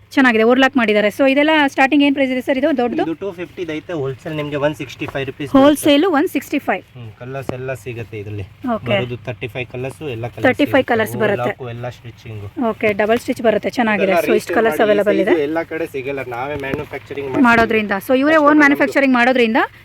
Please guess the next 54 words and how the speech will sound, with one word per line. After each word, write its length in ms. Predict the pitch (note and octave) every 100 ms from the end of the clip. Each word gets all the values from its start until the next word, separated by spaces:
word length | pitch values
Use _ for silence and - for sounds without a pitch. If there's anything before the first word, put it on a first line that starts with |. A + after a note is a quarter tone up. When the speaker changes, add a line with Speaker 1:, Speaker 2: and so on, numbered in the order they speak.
| C#4
Speaker 1:
ನಿಮ್ಗೆ 200 | C#4+ D#4+
ಎಲ್ಲ 180 | B3+ D#4
ಸೈಜಸ್ 380 | D4+ C#4 C4+ F4+
ಅವೈಲಬಲ್ 460 | D4 B3+ C4 B3
ಇದೆ 100 | A#3
ಪೆಟಿಕೋಟ್ಸ್ 460 | A#3+ B3 A3+ B3 B3
ಅಲ್ಲಿ. 160 | A#3+ A4 - - -
So 100 | D#4
ಬಂಡಲ್ 280 | C#4 C#4+ D#4
ಟು 80 | D4
ಬಂಡಲ್ 240 | B3+ C4
ಆರಾಮಾಗಿ 320 | A#3+ A#3 A#3+ B3
ತೊಗೊಂಡು 260 | A#3 A#3+
ಹೋಗಿ 120 | A#3
ಹೊರಗಡೆ 260 | A#3+ G#3+ A3+
ಜಾಸ್ತಿ 280 | G#3+ G#3 A3+
ಪ್ರೈಸ್ಗೆ 240 | A3 A3+
ಸೇಲ್ 240 | E4 B3+ G#3+
ಮಾಡ್ಕೋಬಹುದು. 420 | G3 G#3 A3+ - - - -
ಒನ್ 160 | D#4+
ಸಿಕ್ಸ್ಟಿ 280 | E4 C#4+ D#4
ಫೈವ್ 160 | C#4 B3
ರುಪೀಸ್ 260 | C4+ D4
ಇದೆ 120 | A3+
ಇದು. 120 | G3 F#3
Speaker 2:
ಹೌದು, 340 | - - C4
Speaker 1:
ಹೊರಗಡೆ 280 | D4 D#4+ F#4
ಯಾವ 100 | D4+
Speaker 2:
ಹೌದು, 100 | E4
Speaker 1:
ಪ್ರೈಸಿಗೆ 220 | E4 C#4+
Speaker 2:
ಹೌದು. 80 | -
Speaker 1:
ಸೇಲ್ 140 | C4+
ಮಾಡ್ಕೋಬಹುದು? 460 | B3 A3 A3 G#3+ A#3+
Speaker 2:
ಟೂ 40 |
ಫಿಫ್ಟಿ 280 | F#3+ - -
ಆರಾಮಾಗಿ 240 | D3+ -
Speaker 1:
ಟೂ 120 | C#4+ D#4+
ಫಿಫ್ಟಿ 280 | D#4 D#4
ಆರಾಮಾಗಿ 200 | E4 C4
Speaker 2:
ಹೋಗುತ್ತೆ. 160 | B3+ -
Speaker 1:
ಸೇಲ್ 160 | C4+ A3+
ಆಗುತ್ತೆ. 220 | G3 D#3
Speaker 2:
ಟೂ 220 | D3 D#3
ಫಿಫ್ಟಿ, 260 | D3+ - D3+
ಟೂ 160 | D#3+
ಏಯ್ಟಿ, 120 | D3+ D3+
ಟೂ 180 | D#3
ಫಿಫ್ಟಿ, 0 |
ಟೂ 180 | D#3 D#3+
ಏಯ್ಟಿ 260 | D#3 - D#3
ಆರಾಮಾಗಿ 500 | C3 D3 D3+ C#3+ C#3
ಹೋಗುತ್ತೆ. 500 | B2+ A#2+ A#2 - C4+
Speaker 1:
ಓಕೆ 260 | A#3 A3
ಸರ್. 200 | G#3 G#3